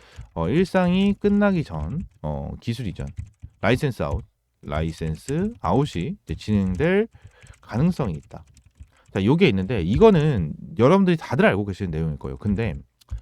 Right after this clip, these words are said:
어, 여기서, 여기서부터가 이제 굉장히 중요해질 수밖에 없어요. 여기서 굉장히 중요한데, 자, 내용을 보겠습니다. 펩트론이 먼저 접촉한 기업이 있어요.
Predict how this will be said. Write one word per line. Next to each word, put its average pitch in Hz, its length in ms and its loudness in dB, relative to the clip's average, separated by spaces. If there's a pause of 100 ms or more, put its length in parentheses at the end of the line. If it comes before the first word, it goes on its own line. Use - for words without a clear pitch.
(440)
어, 82 200 0
여기서, 113 540 0 (100)
여기서부터가 160 720 4
이제 80 220 0 (140)
굉장히 90 340 -2
중요해질 113 420 -2
수밖에 80 320 -8
없어요. 71 300 -14 (140)
여기서 113 240 -2
굉장히 95 260 -2
중요한데, 87 600 -4 (580)
자, 113 240 2 (400)
내용을 165 240 10
보겠습니다. 92 460 -2
펩트론이 196 1000 0
먼저 214 680 8
접촉한 - 840 0
기업이 135 420 2
있어요. 76 360 -6